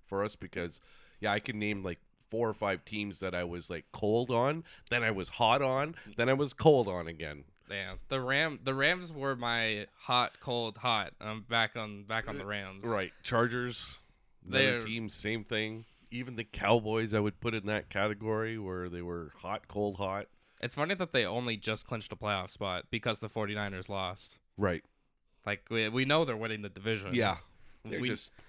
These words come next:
Speaker 1: trying to make it interesting, I guess.
Speaker 2: We knew it once they beat Washington. That was their quote-unquote competition. Uh, we'll get to, let's do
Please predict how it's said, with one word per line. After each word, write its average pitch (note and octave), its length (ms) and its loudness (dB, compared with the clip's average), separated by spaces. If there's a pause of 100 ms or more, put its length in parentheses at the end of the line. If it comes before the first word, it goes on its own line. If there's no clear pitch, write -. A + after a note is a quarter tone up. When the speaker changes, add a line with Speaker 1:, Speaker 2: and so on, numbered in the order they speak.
(120)
Speaker 1:
trying F2 180 -6
to F2 60 -2
make E2+ 160 -4
it E2 80 -6
interesting, E2 480 -8
I E2 80 -4
guess. E2 440 -8
Speaker 2:
We A#2+ 120 -2
knew D3+ 220 0
it A2+ 120 -4
once A2 260 -8
they A2 120 -6
beat G2+ 180 -8
Washington. F#2+ 580 -6
That G2 140 -4
was G2 160 -8
their G2+ 380 -4 (220)
quote-unquote G#2 640 -4
competition. G2 800 -8 (1120)
Uh, G#2+ 400 0
we'll G#2+ 160 -6
get B2+ 360 0
to, B2 520 -2
let's A#2 220 -6
do C3+ 260 -2